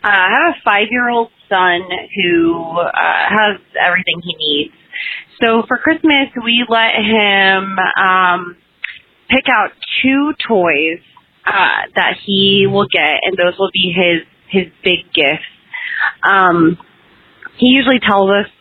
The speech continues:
around Thanksgiving, you know, what he wants and then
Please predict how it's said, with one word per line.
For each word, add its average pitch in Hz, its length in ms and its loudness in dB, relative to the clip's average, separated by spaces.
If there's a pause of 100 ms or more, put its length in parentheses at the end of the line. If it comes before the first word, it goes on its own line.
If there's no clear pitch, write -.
(140)
around 196 360 2
Thanksgiving, 185 880 -4 (140)
you 196 120 -2
know, 180 120 4
what 180 340 2
he 220 120 0
wants 185 520 2
and 175 120 -2
then 165 140 0